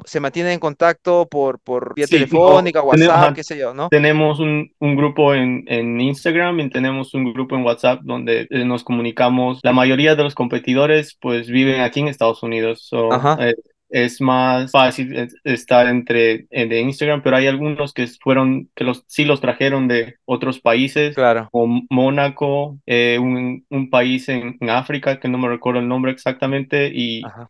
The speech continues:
Speaker 2: eh, eran máximo cinco o seis personas que venían del extranjero, que ellos sí vinieron representando de un país.
Speaker 1: Porque mister Beast sale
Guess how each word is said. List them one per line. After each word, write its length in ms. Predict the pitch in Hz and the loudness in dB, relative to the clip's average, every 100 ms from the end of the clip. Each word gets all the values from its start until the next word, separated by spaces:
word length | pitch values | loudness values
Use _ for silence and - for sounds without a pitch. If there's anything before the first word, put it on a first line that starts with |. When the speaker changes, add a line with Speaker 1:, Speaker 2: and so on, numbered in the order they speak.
| - | 2
Speaker 2:
eh, 220 | 151 156 | 4 4
eran 340 | 165 175 190 180 | 2 0 0 -4
máximo 1080 | 165 156 156 156 160 160 165 - 185 170 165 | -4 -2 -2 -2 -2 -2 -2 -2 0 0 0
cinco 380 | - 180 180 175 | -4 -4 -2 -2
o 40 | |
seis 200 | 156 156 | 0 -2
personas 400 | 147 143 143 143 | -2 -4 -2 -2
que 160 | - 131 | -2 0
venían 400 | 123 127 131 131 | 0 0 0 0
del 140 | 123 | 0
extranjero, 640 | 117 - 117 113 117 117 117 | -2 -4 -6 0 2 2 -2
que 300 | 127 117 113 | -4 -6 -6
ellos 340 | - 123 127 120 | -4 -2 -2 -6
sí 180 | 123 123 - | -8 -10 -10
vinieron 800 | - 135 - 127 120 123 123 120 - | -14 -12 -4 -2 0 0 0 -2 -2
representando 720 | 123 123 117 117 120 120 117 | 0 0 0 0 2 2 2
de 100 | 120 | 2
un 140 | 120 | 2
país. 380 | 120 113 117 - | 2 0 -2 -4
Speaker 1:
Porque 240 | 175 165 156 | -4 -2 -4
mister 300 | 156 - 180 | -2 -2 0
Beast 200 | 208 220 | 0 2
sale 360 | 202 208 208 | 2 2 0